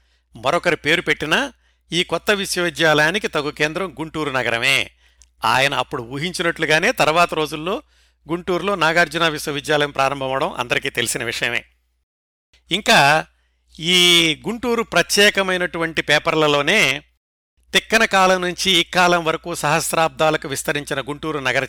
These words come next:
చరిత్ర అని విష్ణుభట్ల సూర్యనారాయణ గారు గుంటూరు గురించి చాలా వివరమైనటువంటి విశేషాలు అందించారు. అలాగే తర్వాత పేజీలో ఒకనాటి కారాగారం, నేటి వైద్య కళాశాల అని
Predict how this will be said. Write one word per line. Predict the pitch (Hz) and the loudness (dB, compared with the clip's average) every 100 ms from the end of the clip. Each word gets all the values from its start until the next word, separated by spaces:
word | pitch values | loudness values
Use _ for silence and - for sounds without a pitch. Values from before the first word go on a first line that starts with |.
| 139 | -6
చరిత్ర | 131 - 131 - | -8 -2 -2 0
అని | 139 156 123 _ _ _ _ | -2 -2 -2 _ _ _ _
విష్ణుభట్ల | 160 - 180 165 156 | -10 -6 -2 -2 -2
సూర్యనారాయణ | - 160 147 139 139 135 | -2 -4 0 2 2 2
గారు | 160 180 139 _ _ _ 151 | 0 0 -6 _ _ _ -14
గుంటూరు | 175 208 185 | -8 -6 -4
గురించి | 170 180 170 - | -6 -6 -6 0
చాలా | 135 185 | 2 4
వివరమైనటువంటి | 196 165 160 160 151 143 143 139 139 120 - _ _ _ | 2 0 -4 -4 -6 -6 -4 -4 -2 -2 -6 _ _ _
విశేషాలు | 139 131 170 180 160 156 | -8 0 0 2 -2 -4
అందించారు. | 135 139 120 127 - _ _ _ _ _ _ - | -6 -4 -4 -4 -6 _ _ _ _ _ _ 2
అలాగే | 202 196 | 2 4
తర్వాత | - 190 226 190 | 2 2 2 2
పేజీలో | 185 165 175 175 131 151 - _ _ _ _ _ _ _ | 0 0 2 2 2 -4 -12 _ _ _ _ _ _ _
ఒకనాటి | 135 185 185 208 208 | -4 0 2 2 2
కారాగారం, | 156 165 180 170 165 175 147 | 2 4 4 4 2 2 0
నేటి | 165 160 | 0 0
వైద్య | 147 147 | 0 0
కళాశాల | 170 151 151 - 139 139 | 2 4 2 2 2 2
అని | 131 202 165 151 | 2 2 0 -2